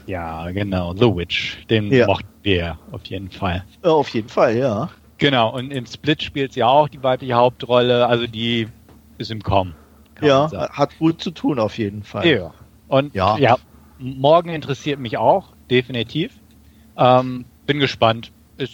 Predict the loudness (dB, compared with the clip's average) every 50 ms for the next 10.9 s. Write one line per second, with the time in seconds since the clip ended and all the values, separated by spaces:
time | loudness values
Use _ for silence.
0 | -4 0 0 0 2 2 0 2 2 2 -2 -2 -2 -2 -8 -6 -4 -4 -4 -4
1 | -4 -4 -4 -2 -4 -4 -6 -6 -8 -10 -10 -8 -6 -6 -4 -6 -4 -2 -2 -2
2 | -2 -2 -4 -2 -2 -2 -2 -2 -6 -8 -10 -18 _ -20 -18 -10 -8 -6 -6 -6
3 | -6 -8 -8 -8 -8 -6 -8 -8 -6 -6 -4 0 2 2 2 2 0 -2 -2 -4
4 | -6 -6 -8 -12 -12 -12 -10 -8 -6 -6 -6 -6 -8 -10 -10 -10 -10 -10 -14 -18
5 | -20 -20 -20 -6 0 2 2 2 2 -2 -6 -6 -6 -4 -4 -4 -4 -4 -4 -4
6 | -4 -2 -4 -6 -6 -2 2 4 4 4 4 4 4 4 4 4 2 2 0 -2
7 | 0 2 0 0 0 -2 -10 -8 -8 -8 -8 -8 -10 -8 -8 -8 -10 -14 -20 -6
8 | 0 2 2 2 0 -2 -4 -2 0 0 0 0 2 4 4 4 4 2 -4 -20
9 | -20 -20 -20 -20 -8 -2 0 0 2 2 0 0 0 2 2 4 4 2 2 0
10 | -4 -10 -12 -12 -14 -14 -14 -12 -12 -12 -10 -8 -4 -4 -2 -4 -4 -6